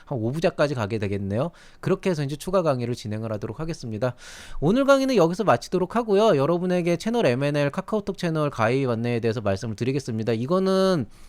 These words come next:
일반 시청자분들한테는 해당이 되지 않고요. 말 그대로 이제 치-, 채널 멤버십 회원들, 멤버십 회원들을 대상으로 그 제가 그 스튜디오나 이런 게시판을 통해 가지고 제대로 된 정보 전달이 어려워가지고 그 좀 유튜브에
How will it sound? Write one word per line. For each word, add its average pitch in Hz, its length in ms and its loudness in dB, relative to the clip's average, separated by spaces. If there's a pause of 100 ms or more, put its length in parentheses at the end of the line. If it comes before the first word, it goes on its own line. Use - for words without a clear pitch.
일반 202 400 4
시청자분들한테는 202 1000 0
해당이 175 300 0
되지 156 200 0
않고요. 156 460 2 (360)
말 131 160 4
그대로 175 280 2
이제 160 160 0
치-, 220 300 -2
채널 240 280 0
멤버십 156 540 0
회원들, 107 400 -2 (360)
멤버십 180 460 2
회원들을 185 440 2
대상으로 131 880 0
그 107 400 -2 (480)
제가 143 280 2
그 131 240 0
스튜디오나 220 920 4
이런 143 200 0
게시판을 185 600 2
통해 233 280 -4
가지고 156 320 2
제대로 151 360 0
된 160 140 0
정보 113 220 -4
전달이 123 340 0
어려워가지고 104 920 0
그 117 140 -8
좀 120 180 -6
유튜브에 165 840 2